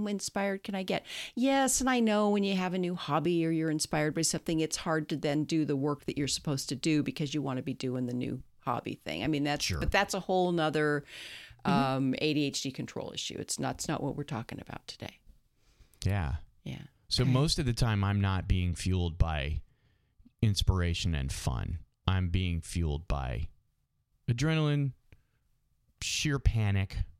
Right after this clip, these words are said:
Speaker 1: Mm-hmm.
Speaker 2: <laughs> You know? And I used to describe this to a friend, like, I would, my brain just cruises through life at around thirty percent of capacity. And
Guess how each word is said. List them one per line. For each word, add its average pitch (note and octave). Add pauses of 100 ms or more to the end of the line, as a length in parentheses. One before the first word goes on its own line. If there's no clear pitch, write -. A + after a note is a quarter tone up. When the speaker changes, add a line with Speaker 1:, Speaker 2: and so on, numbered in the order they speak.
(840)
Speaker 1:
Mm-hmm. E3+ (120)
Speaker 2:
<laughs> C#3+
You A2+
know? A2+ (600)
And G2+ (380)
I C#3
used G#3
to -
describe G#3+
this G3+
to G3+
a F3+
friend, F#3
like, B2
I B2
would, B2+
my A#2+
brain C#3
just -
cruises C#3+
through C#3
life A#2+
at G#2+
around A2
thirty G2+
percent F2+
of E2+
capacity. - (800)
And F#2